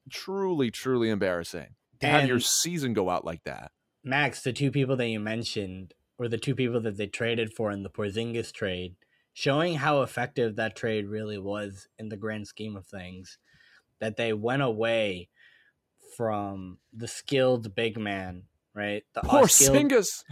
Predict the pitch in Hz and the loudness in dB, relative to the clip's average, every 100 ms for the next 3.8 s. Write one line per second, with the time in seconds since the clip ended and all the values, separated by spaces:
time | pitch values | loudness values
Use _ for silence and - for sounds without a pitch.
0 | - - - - 120 - 147 151 - 135 | -14 -16 -16 -10 -8 2 4 4 2 4
1 | 139 143 143 127 127 110 120 117 101 90 | 4 2 0 2 0 2 -2 -2 -6 -6
2 | 90 - _ _ _ _ 127 123 117 120 | -12 -18 _ _ _ _ -4 2 2 2
3 | 120 117 113 _ _ 120 123 117 | 2 -2 -6 _ _ -2 0 0